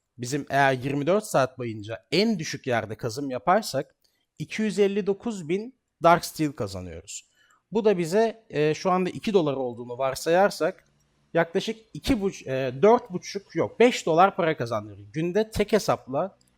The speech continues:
en düşük yerde kazmak günde beş buçuk dolar para kazandırıyor bize. Bu aslında çok güzel bir, e, pardon, beş dolar kazandırıyor. Bu güzel bir miktar. Çünkü oyun size iki farklı hesap açma yeri sunuyor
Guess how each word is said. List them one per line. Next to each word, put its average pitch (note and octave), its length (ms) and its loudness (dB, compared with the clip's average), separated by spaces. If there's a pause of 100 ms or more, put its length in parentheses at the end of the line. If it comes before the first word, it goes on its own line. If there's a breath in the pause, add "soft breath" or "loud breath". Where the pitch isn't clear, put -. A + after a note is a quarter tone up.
(160)
en A3 240 6
düşük D3+ 300 -8
yerde A#2 380 0
kazmak D3+ 500 -2 (280)
günde F3+ 300 -2
beş A3 220 2
buçuk C#3+ 240 -10
dolar F#3 280 0
para D#3+ 180 2
kazandırıyor F#2+ 680 -6
bize. C#3+ 260 -8
Bu E3 120 2
aslında F3 260 -4
çok - 280 -8 (460)
güzel C3+ 540 2
bir, C#3 40 -6
e, A2+ 100 -4
pardon, A2 220 -2
beş D#3+ 260 -4
dolar C3+ 280 0
kazandırıyor. A2+ 640 -4
Bu F3+ 100 -6
güzel D3 360 2
bir G#3 80 0
miktar. C#3+ 400 -6 (300 soft breath)
Çünkü - 260 -6
oyun D3+ 220 0
size E3+ 240 -2
iki F3+ 280 -6
farklı F#3 340 0
hesap D#3+ 240 -2
açma D#3+ 280 -6
yeri D#3+ 200 -4
sunuyor A#2 440 -8